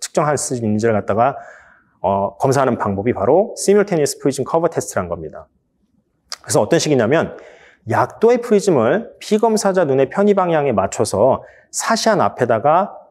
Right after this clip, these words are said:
빠르게 위치를 시킬 겁니다. 이때 있어가지고서는 여러분들 사용하실 때 루즈 프리즘을 사용하시면 훨씬 유용하실 수가 있어요. 자, 그렇게 한쪽 눈은 사시 앞, 사시안 앞에 프리즘을 가입하는 동시에 반대편 주시안을 갖다 차폐기로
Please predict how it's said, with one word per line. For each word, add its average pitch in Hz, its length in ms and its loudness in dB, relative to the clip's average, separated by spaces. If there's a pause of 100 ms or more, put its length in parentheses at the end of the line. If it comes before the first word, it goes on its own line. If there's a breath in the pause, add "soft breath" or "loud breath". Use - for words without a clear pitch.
(160)
빠르게 196 400 4
위치를 107 280 -4
시킬 - 260 -4
겁니다. 92 420 -4 (640)
이때 135 260 2
있어가지고서는 143 760 0
여러분들 120 400 2
사용하실 156 480 -2
때 127 240 2
루즈 175 300 2
프리즘을 190 340 2
사용하시면 135 680 -2
훨씬 120 300 0
유용하실 107 380 0
수가 - 180 -4
있어요. 95 600 -4 (420 soft breath)
자, 101 280 -4
그렇게 139 560 2 (200 loud breath)
한쪽 233 420 0
눈은 196 160 4
사시 208 300 0
앞, 190 100 0 (300)
사시안 208 360 0
앞에 139 320 0
프리즘을 170 380 0
가입하는 135 500 0
동시에 180 600 2
반대편 139 440 -2
주시안을 127 400 -2
갖다 113 240 -2
차폐기로 143 640 0